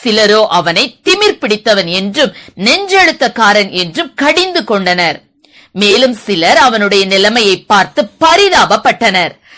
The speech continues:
கடைசியாக அவை தலைவர் அவனை பார்த்து, "தம்பி, கடைசி முறையாக கூறுகிறேன், உன்னை திருத்திக் கொள்ள ஒரு தருணம் கொடுக்கின்றேன். நான் இந்த நாட்டின் ஆளுநர். உன்னை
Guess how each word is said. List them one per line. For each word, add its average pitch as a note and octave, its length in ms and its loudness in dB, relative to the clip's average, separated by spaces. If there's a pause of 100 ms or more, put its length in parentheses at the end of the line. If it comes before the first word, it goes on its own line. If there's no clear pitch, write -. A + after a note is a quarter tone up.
(180)
கடைசியாக G3 800 0
அவை G#3+ 440 2
தலைவர் F#3 480 0
அவனை F#3 320 0
பார்த்து, G3 680 -2 (840)
"தம்பி, G3 560 -2 (220)
கடைசி F4 640 0
முறையாக A3+ 500 0
கூறுகிறேன், G3+ 580 0 (200)
உன்னை D#4+ 420 -4
திருத்திக் F4+ 460 -2
கொள்ள A#3+ 320 2
ஒரு A#3 220 2
தருணம் D#4 460 2
கொடுக்கின்றேன். F#3+ 800 -2 (220)
நான் F4 240 2
இந்த A#3+ 440 0
நாட்டின் C4 600 0
ஆளுநர். G3 640 2 (200)
உன்னை A#3+ 380 0